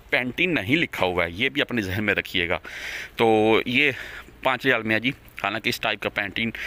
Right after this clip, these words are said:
बारह तेरह रियाल में, पन्द्रह रियाल में मिलता है। तो दूसरी तरफ जाता हूँ मैं,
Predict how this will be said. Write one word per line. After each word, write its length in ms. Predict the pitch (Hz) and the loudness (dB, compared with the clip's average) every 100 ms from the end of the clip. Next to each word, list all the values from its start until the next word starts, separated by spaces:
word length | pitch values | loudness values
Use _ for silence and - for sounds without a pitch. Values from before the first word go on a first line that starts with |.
| - - | -10 -10
बारह 340 | 101 110 117 120 | -2 2 2 2
तेरह 260 | 120 113 110 | 0 0 2
रियाल 220 | 107 98 | 2 2
में, 200 | 104 107 | 2 0
पन्द्रह 340 | - 123 127 123 | -2 0 4 4
रियाल 200 | 98 92 | 4 0
में 120 | 92 | -2
मिलता 300 | 82 80 80 | -4 -2 -4
है। 120 | 73 - - - - | -4 -8 -12 -8 0
तो 220 | 110 113 | 2 2
दूसरी 300 | 110 107 147 | 0 -2 0
तरफ 160 | 135 123 | 0 2
जाता 260 | 101 - | 0 2
हूँ 80 | 139 | 0
मैं, 120 | 123 | 0